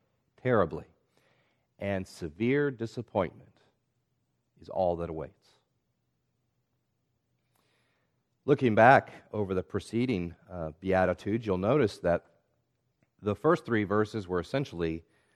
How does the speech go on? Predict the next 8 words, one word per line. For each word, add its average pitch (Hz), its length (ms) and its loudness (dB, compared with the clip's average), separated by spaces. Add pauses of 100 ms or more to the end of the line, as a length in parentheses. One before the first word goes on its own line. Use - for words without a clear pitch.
(120)
negative. 82 540 0
To 85 80 -18
be 101 120 -6
poor 143 280 4
in 123 80 2
spirit 127 460 2
means 110 360 -2
we, 90 260 -6